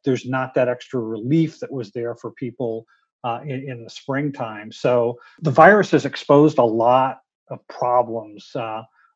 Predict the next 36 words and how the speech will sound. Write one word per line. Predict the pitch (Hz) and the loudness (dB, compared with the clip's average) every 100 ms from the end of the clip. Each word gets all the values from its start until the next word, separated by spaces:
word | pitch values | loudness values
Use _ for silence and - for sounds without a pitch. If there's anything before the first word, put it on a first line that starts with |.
| - | -20
uh, | 143 147 120 | -16 -10 -8
or | 135 127 139 | -6 -8 -4
amplified | 131 139 147 127 120 113 | -2 -2 -2 0 0 -2
a | |
lot | 113 113 | -4 -6
of | 101 | -8
problems. | - 110 110 113 107 110 - | -6 -2 -2 -4 -8 -8 -4
Uh, | 107 117 - - - | -4 -4 -8 -18 -2
and | 131 120 | 0 4
one | 135 147 | 6 6
of | |
the | 131 | 4
things | - 127 - | 0 -6 -8
it's | - | -16
clearly | - 151 139 123 | -4 2 4 2
amplifying | 117 117 127 120 110 104 107 | -2 -6 -4 -4 -6 -8 -10
here | - 180 170 143 123 - _ _ _ 147 | 0 6 8 8 4 -2 _ _ _ -2
is | 127 120 120 113 - - | 0 2 0 -2 -6 -6
the | |
way | 113 107 131 139 147 135 127 117 _ | -4 -2 0 4 4 2 -2 -4 _
we've | 143 139 | -4 -2
structured | - - 147 - 135 | -4 -2 -2 -2 -4
our | 123 117 | -2 -2
economy | 110 - 139 147 135 | -4 -4 0 0 0
in | 117 | -2
El | 110 | -8
Paso, | - 117 117 - | -8 -8 -6 -6
where | 117 113 | -4 -4
we're | 104 98 | -4 -6
so | - - 147 | -2 6 8
reliant | 135 123 117 117 113 117 _ - - - | 8 6 2 -2 -8 -14 _ -20 -20 -8
on | 123 117 | -4 -2
these | 113 104 120 | -2 -4 2
low-wage, | 120 127 120 120 117 117 - - 156 | 4 4 2 0 0 0 -2 -8 -6
uh, | 117 113 117 - _ _ - | -4 -4 -6 -10 _ _ -10
uh, | 117 107 | -6 -6